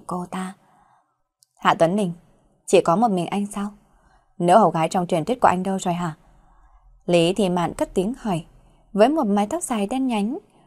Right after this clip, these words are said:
Cô từ nhỏ chính là một loại mỹ nhân bại hoại. Bởi vậy cho dù giờ phút này chỉ đeo trang sức trang nhã nhất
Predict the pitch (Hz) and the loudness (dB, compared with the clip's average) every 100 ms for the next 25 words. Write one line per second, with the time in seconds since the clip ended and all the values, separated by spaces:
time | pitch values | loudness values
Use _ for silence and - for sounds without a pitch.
0 | _ _ 170 165 165 165 160 151 143 165 | _ _ 4 6 4 2 2 -2 -2 -2
1 | 214 220 170 160 - 165 185 185 175 175 | 0 2 0 0 -2 -2 0 0 0 0
2 | 170 156 170 120 - _ _ _ _ - | -2 -2 -6 -6 -14 _ _ _ _ 2
3 | 180 160 160 135 175 165 165 151 160 151 | 4 6 4 4 0 2 0 2 0 0
4 | 285 220 175 156 156 _ _ _ - 202 | -2 -2 -2 -2 -6 _ _ _ 0 4
5 | 156 170 170 170 175 170 262 - 185 175 | 4 4 2 2 -2 -2 -6 -2 -2 -2
6 | 185 208 262 | -2 -4 -6